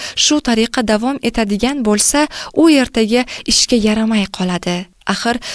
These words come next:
tong otishi bilan turib, kunni unumli o'tkazishi kerak.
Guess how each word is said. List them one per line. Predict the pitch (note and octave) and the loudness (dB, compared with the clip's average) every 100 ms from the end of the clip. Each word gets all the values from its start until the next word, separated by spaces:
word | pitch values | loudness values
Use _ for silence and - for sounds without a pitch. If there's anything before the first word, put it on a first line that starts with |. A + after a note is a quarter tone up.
| - | -4
tong | C4 C#4 C#4 | 0 0 0
otishi | G#3+ - - B3+ | 0 0 0 2
bilan | A3 B3 | 2 0
turib, | C4+ C4 D#4 - - | -2 0 0 0 -10
kunni | - - C4 C4+ C#4 - | -6 0 2 2 -2 -4
unumli | - C4 A#3+ A3+ C4+ | 2 4 4 4 2
o'tkazishi | B3+ A#3+ - A3 - - | 2 0 0 0 2 0
kerak. | - A3+ F#3+ F3+ - | 0 0 0 -2 -6